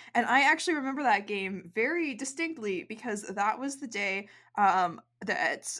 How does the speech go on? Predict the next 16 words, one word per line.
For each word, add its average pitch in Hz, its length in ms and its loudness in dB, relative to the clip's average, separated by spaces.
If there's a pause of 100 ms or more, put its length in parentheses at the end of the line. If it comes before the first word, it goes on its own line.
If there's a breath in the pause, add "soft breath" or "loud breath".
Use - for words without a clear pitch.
(280)
you 294 160 -2
know, 170 420 0
<laughs> - 20 -8
I 214 880 4
was 190 300 0
locked 175 320 0
out - 160 0
of 233 100 -6
my 240 140 0
house 294 400 -2
because 165 380 -6
of 170 200 -8
a 202 60 -8
power 320 360 -2
outage. 156 460 -2 (220 loud breath)
Uh, 123 320 2